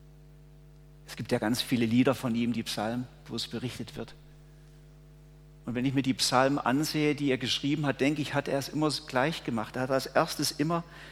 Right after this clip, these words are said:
sich zurückgezogen in die Stille.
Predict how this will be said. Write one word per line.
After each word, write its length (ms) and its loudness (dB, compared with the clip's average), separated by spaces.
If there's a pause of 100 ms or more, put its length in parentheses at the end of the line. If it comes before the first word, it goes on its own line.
(280)
sich 260 -6
zurückgezogen 840 -2 (1160)
in 80 -8
die 120 -4
Stille. 380 0